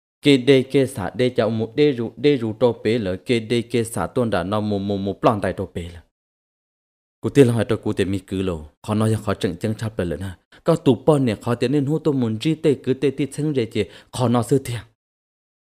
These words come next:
Nếu plon tại tôi bế là chỉ ư mà lên ca chua chuông, ca chua chua cho bế, cụ tiên là hỏi kia tôi cụ hả tiệt. Có lô nó sao tỏ tuần ha.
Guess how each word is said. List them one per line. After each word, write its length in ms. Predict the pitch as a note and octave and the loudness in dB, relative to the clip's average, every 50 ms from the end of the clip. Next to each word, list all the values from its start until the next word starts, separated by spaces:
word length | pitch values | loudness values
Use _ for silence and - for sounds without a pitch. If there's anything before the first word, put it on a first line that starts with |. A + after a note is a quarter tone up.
| _ _ _ _ | _ _ _ _
Nếu 100 | C#3 C#3+ | 2 2
plon 220 | C#3+ - E3 D3+ | 6 6 6 6
tại 100 | C#3+ C#3 - | 6 6 4
tôi 80 | E3 D#3 - | 4 4 4
bế 80 | D3 C#3+ | 4 4
là 100 | C#3 A#2+ - | 4 2 2
chỉ 80 | D3 - | 0 0
ư 80 | D#3 | 0
mà 120 | E3+ D3 A2 | 0 0 0
lên 200 | A#2 C#3 D3 C3+ | 0 0 0 0
ca 160 | - C#3+ C3 | 0 -2 0
chua 140 | - - C#3 - | 0 -2 -2 0
chuông, 180 | - D3+ C3+ C3 | 2 0 0 2
ca 120 | C3 C3+ | 0 -2
chua 160 | C3 - - C3+ C3 - | -2 0 -2 -2 0 0
chua 100 | D3 B2+ | 0 0
cho 200 | - - C3 A#2+ - - | 0 -2 -4 -4 -4 -4
bế, 360 | F#2 G2 G#2 G#2+ G#2+ G#2+ A2 - | -2 -2 -2 -2 -4 -8 -10 -8
cụ 80 | - A2 | -10 -2
tiên 200 | - C#3+ C3+ B2 | 2 2 2 2
là 60 | A#2+ | 2
hỏi 120 | A2 G2 | -2 -4
kia 140 | F#2 - A#2+ | -4 -6 -6
tôi 160 | - A#2+ G#2 | -4 -4 -6
cụ 160 | - - G2 | -4 -6 -6
hả 60 | F#2 F#2+ | -6 -6
tiệt. 240 | - - F2 E2 - _ _ - - _ _ | -4 -6 -6 -6 -6 _ _ -20 -20 _ _
Có 140 | - C3 B2 | 4 4 4
lô 220 | A#2+ B2 A#2+ A2+ | 4 4 2 0
nó 440 | G#2+ G2 F2+ - E2 E2+ F2 F#2 F#2 | 0 -2 -2 -2 -2 -2 -4 -6 -10
sao 180 | - - C3 B2+ | -10 -10 -10 -10
tỏ 180 | - F2+ F2 | -8 -10 -12
tuần 240 | F2 - C#3+ A#2 F#2+ | -8 -6 -4 -4 -4
ha. 180 | A2 A#2+ A2 | -4 -6 -8